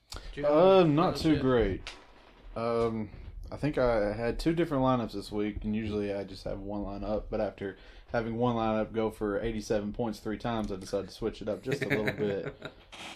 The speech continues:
Speaker 2: Um, I put up one thirty in one and lost, and I put up one eighteen in another one. And, uh,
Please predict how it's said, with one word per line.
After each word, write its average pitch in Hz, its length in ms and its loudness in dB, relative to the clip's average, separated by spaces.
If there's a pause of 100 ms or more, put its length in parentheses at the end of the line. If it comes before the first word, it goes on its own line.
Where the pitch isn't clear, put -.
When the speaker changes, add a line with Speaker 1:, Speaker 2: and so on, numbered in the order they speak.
(540)
Speaker 2:
Um, 107 480 0 (1600)
I - 40 -12
put 135 160 4
up 117 200 4
one 139 200 4
thirty 139 320 4
in 117 140 -2
one 113 380 -2 (720)
and 104 160 -6
lost, 101 520 -6
and 95 100 -12
I - 20 -12
put - 140 -6
up 101 160 -6
one 107 180 -4
eighteen 98 260 -10
in 92 80 -12
another 92 320 -10
one. - 180 -20 (800)
And, 107 200 0
uh, 101 420 0